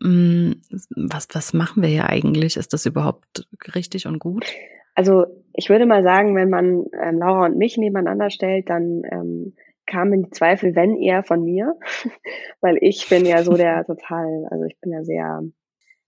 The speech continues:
Speaker 2: wie soll ich sagen, Sicherheitstyp und hab mir aber trotzdem nie so wirklich gedacht, ähm, ja, das könnte ein Risiko sein. Aber als es dann darum ging zu sagen, „Okay, mach ich,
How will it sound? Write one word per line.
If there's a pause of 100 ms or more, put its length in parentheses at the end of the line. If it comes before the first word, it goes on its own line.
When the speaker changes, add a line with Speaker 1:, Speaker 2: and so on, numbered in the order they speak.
(480)
Speaker 2:
wie
soll
ich
sagen, (500)
Sicherheitstyp (440)
und (220)
hab (400)
mir
aber
trotzdem
nie
so
wirklich
gedacht, (100)
ähm, (540)
ja,
das
könnte
ein
Risiko
sein.
Aber
als
es
dann
darum
ging
zu
sagen,
„Okay,
mach
ich,